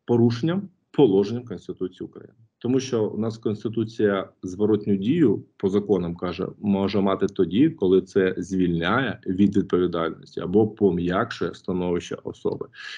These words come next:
Якщо такі випадки відбуваються, то жоден, жоден законопроект не пройде по Верховній Раді, тому що його одразу, е, як то кажуть, заріжуть,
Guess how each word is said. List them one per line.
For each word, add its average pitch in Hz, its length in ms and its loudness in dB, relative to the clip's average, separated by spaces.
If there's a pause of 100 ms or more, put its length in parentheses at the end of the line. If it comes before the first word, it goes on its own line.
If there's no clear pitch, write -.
(140)
Якщо 101 540 4 (140)
такі 110 300 2
випадки 101 680 2
відбуваються, 98 920 0 (240)
то 208 360 6
жоден, 101 720 0 (180)
жоден 143 560 0
законопроект 123 640 -4
не 110 60 -6
пройде 104 260 0
по 101 100 -4
Верховній 95 380 -4
Раді, 131 200 -2
тому 107 200 -4
що 104 160 -6
його 101 280 2
одразу, 117 500 0 (300)
е, 95 240 0
як 92 100 2
то 101 120 -6
кажуть, 92 260 -4
заріжуть, 135 480 2